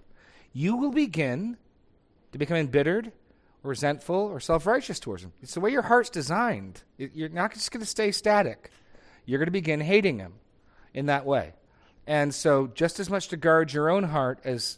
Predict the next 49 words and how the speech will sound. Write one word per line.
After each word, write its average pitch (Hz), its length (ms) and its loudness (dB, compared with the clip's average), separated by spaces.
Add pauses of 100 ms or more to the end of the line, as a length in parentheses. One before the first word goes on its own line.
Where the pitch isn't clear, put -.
(140)
to, - 80 -20 (340)
to 135 100 -8
protect 120 720 -4
them, 160 240 4
you're 127 80 -8
gonna 185 80 0
have 165 80 -6
to 151 40 -14
go 127 100 -2
talk 180 260 2
to - 80 -12
them 98 120 -12
then. 98 200 -18 (640)
Um, 110 440 -8 (640)
th-, 135 100 -10 (420)
and 143 140 -16
thoughts 175 320 0
on 196 80 -2
that? 180 220 -2
Th-, - 140 -20
th-, - 140 -18 (880)
once 196 380 2
this 302 120 0
sort 233 160 2
of 190 80 6
lays 185 200 4
hold 185 240 2
of 139 40 0
you, 110 100 -2
it, 123 280 -6
it 143 160 -8
drives 143 460 2
you. 95 240 -14 (180)
This 143 220 -6
is 151 260 -2 (560)
knee-jerk 151 720 0 (340)
bread 165 200 4
and 151 120 0
butter 156 300 6
now, 117 240 0
that 120 140 -2
when 127 80 -2
I 123 60 -2
catch 165 380 2
myself 160 380 0
being 151 180 -2
resentful 143 460 -4
towards 110 260 -4
somebody, 107 360 -4